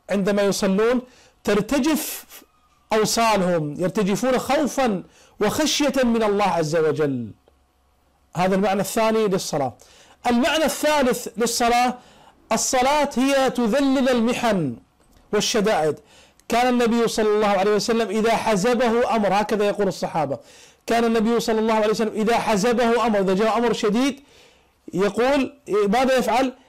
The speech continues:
يذهب إلى الصلاة، يصلي لله عز وجل. كان يقول لسيدنا بلال المؤذن الصحابي الجليل، يقول له: "يا بلال أرحنا بها"،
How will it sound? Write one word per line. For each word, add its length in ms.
يذهب 360
إلى 140
الصلاة، 240
يصلي 340
لله 240
عز 280
وجل. 440
كان 160
يقول 300
لسيدنا 440
بلال 380
المؤذن 800
الصحابي 580
الجليل، 560
يقول 360
له: 240
"يا 60
بلال 640
أرحنا 580
بها"، 680